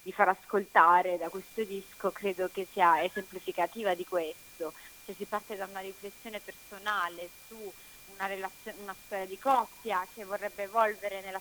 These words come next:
storia di una famiglia, ma, eh, la riflessione poi è sul mondo che ci circonda, sul lascito da fare ai nostri figli, su, eh, lo stato della nostra, ehm, della nostra società, ecco. Quindi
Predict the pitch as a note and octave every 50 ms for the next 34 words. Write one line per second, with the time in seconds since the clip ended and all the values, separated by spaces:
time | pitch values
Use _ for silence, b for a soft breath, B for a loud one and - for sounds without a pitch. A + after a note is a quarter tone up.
0 | - - - G#3 G3+ F#3 F#3 F#3 G3+ G3 - C4+ C#4 C4+ B3 A#3+ B3 B3 B3 B3+
1 | B3+ B3 - G#3 G#3 G#3+ A3+ A3+ A#3+ C4 B3+ - - - - - - - - G3+
2 | G#3 G3 F#3+ F#3 F3+ F3+ G3 G3 G3 G3+ G#3 G3+ A3+ A#3+ A#3 - - A3+ A3+ A#3+
3 | A#3+ A3+ - - G#3+ A3 G#3+ F#3+ - - G#3 F#3+ F#3+ F#3+ F#3+ F#3 F3+ F3 F#3+ F#3
4 | - F#3 - - F3+ F3 - - B3+ B3+ C4 C4 A#3 A3 G3+ F#3 F3 F3 - F#3+
5 | F#3+ F#3+ G3+ G3+ G#3 G#3 - - - G3 - G3 F#3 F3 F3+ - - F#3 F#3 F#3
6 | F3+ F#3 F3 - - F#3+ F3+ - - A#3 B3+ C4 B3 A3+ A3 G#3 G3 G3 F#3 F3+
7 | F3+ - - - G3 G3 G3 - B B B B B - - - F#3 F3 F3 F#3+
8 | G3 G3 F#3+ - - - A#3 G3 G3+ G#3 G3+ - G#3+ G3 F3+ F3+ F3+ F3 F3 F3
9 | F3 F3 - - - - G3 F3+ E3+ E3+ F3 E3+ F3 F3 E3+ E3 E3 E3 E3 F3+
10 | - b b b b b b b b - - - G#2 G#2 G#2+ G#2 G#2 E2+ - -
11 | E2+ F2 F#2 F2+ F2 - - - C4 - - - - - - - - - - -
12 | B3+ C4 B3 B3+ C4 - - B3 - - A#3 G#3 - - A#3+ A3+ - C4+ A#3+ F#3
13 | E3 D#3+ A#2+ - - F#3 F#3 D#3+ E3+ - - - - G3 F3 - - A#3 G#3+ G#3+
14 | G#3 G3 G3+ G#3 G3 F#3+ F#3+ G3 G3 F#3+ E3+